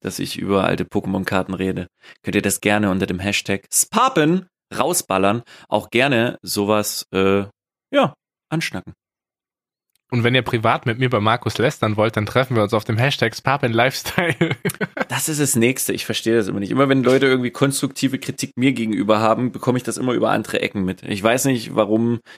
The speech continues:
Speaker 1: die, die Menschheit teilweise es schwerfällt, einfach mal jemanden persönlich darauf anzusprechen. Also jetzt nicht wegen Podcast-Thema, sondern jetzt mal generell auch wegen anderen Themen. Aber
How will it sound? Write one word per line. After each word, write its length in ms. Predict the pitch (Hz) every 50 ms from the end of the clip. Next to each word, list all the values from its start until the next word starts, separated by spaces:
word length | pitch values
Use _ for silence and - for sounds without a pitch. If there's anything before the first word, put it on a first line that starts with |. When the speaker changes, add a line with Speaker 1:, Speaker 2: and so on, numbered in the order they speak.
| _ _ _
Speaker 1:
die, 420 | - 101 98 98 101 98 95 95 85
die 140 | - - 95
Menschheit 460 | 95 98 113 131 135 - 135 123 113
teilweise 500 | - 123 117 117 113 113 113 104 104 110
es 120 | 104 - -
schwerfällt, 600 | - - - 98 107 113 - - 127 120 - -
einfach 160 | 104 104 107
mal 100 | 107 104
jemanden 260 | 101 98 98 - -
persönlich 440 | - - 90 80 90 95 110 113 -
darauf 240 | - 92 92 90 - -
anzusprechen. 1500 | 92 95 104 117 131 - _ _ - _ _ _ _ _ - - - 135 - - - - - 123 127 135 - 170 185 - -
Also 140 | 101 92 92
jetzt 160 | 90 90 -
nicht 160 | 95 87 -
wegen 200 | - 87 87 87
Podcast-Thema, 600 | - - 110 - - - 101 - - - 95 101
sondern 300 | 95 92 87 87 85 90 90
jetzt 240 | - - - - -
mal 180 | 82 78 - -
generell 300 | - 92 92 87 87 85
auch 140 | 82 -
wegen 160 | - 85 85 -
anderen 300 | - 98 - - 82 -
Themen. 260 | - 82 85 95 113 - - - - - - - - _ _ _
Aber 480 | - 87 90 92 92 95 98 98 101 98